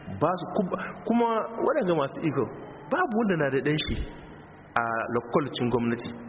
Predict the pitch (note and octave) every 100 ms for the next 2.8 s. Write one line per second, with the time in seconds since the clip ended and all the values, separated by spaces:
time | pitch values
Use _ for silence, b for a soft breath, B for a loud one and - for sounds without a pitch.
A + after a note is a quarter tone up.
0 | B B B - A3 A3 A3+ C4 C4 E3
1 | D3 C4 G#3+ F#3+ C4 B3+ G3+ F3 F3 F#3
2 | G3+ A#3 - C#3+ E3 E3+ D3 A#2+